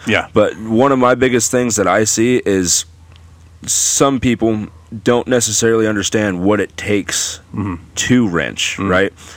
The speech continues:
Speaker 2: And, you know, you're turning a wrench. Yeah, I get that. Yes, I am turning a wrench. But to replace some of these parts or do service on things, um, it's very time consuming, especially when you're, you know,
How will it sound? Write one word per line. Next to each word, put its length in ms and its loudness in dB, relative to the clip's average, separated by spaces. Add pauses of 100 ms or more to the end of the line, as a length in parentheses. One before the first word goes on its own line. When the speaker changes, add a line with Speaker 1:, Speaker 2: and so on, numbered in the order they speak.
(120)
Speaker 2:
And, 260 -2
you 180 0
know, 200 0 (440)
you're 180 0
turning 300 0
a 40 2
wrench. 300 -2
Yeah, 260 0
I 80 0
get 200 -4
that. 200 -4
Yes, 240 -2
I 100 -2
am 140 -4
turning 260 -4
a 40 -4
wrench. 220 -4 (340)
But 240 0
to 120 2
replace 460 0
some 140 0
of 60 -2
these 140 -2
parts 380 0
or 80 -2
do 200 0
service 460 -2
on 160 -2
things, 600 -2
um, 360 -2 (480)
it's 180 -2
very 220 2
time 280 0
consuming, 520 -6
especially 440 0
when 380 0
you're, 360 0 (280)
you 120 -4
know, 220 -4